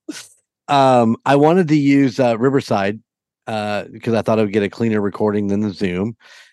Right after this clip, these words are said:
And, uh, I had everything set up in, you know, in the studio, it's a set up a certain way, and I had to move some things around, and I have them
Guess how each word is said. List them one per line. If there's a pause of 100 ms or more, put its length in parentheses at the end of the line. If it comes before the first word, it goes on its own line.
(120)
And,
uh,
I
had
everything
set
up
in,
you
know,
in
the
studio,
it's
a
set
up
a
certain
way, (400)
and
I
had
to
move
some
things
around,
and
I
have
them